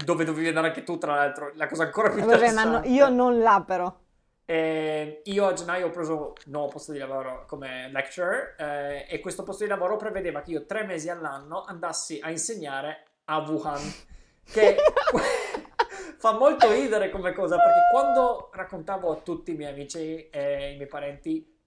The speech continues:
Speaker 1: che avevo preso questo nuovo posto di lavoro e che sarei dovuto andare in Cina, tutti mi chiedevano: "Ma dove? A Shanghai?" E io: "No,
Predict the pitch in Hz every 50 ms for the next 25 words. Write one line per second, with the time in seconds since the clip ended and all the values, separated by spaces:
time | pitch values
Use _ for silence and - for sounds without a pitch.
0 | _ _ _ - 165 156 180 - - - - - 143 139 147 143 143 180 185 165
1 | 170 165 156 - 160 147 151 165 160 165 156 - - 156 147 143 143 143 139 135
2 | 139 143 135 - - - 165 151 143 139 135 135 135 135 - 151 147 165 160 151
3 | 156 160 156 151 151 156 156 143 - - 139 135 135 147 - - - 254 240 208
4 | 220 220 180 180 175 165 160 160 220 240 190 175 196 240 233 175 160 151 156 165
5 | - - - 226 202 165 156 175 196 214 190 165 175 185 185 - 302 233 214 196
6 | 165 139 139 139 -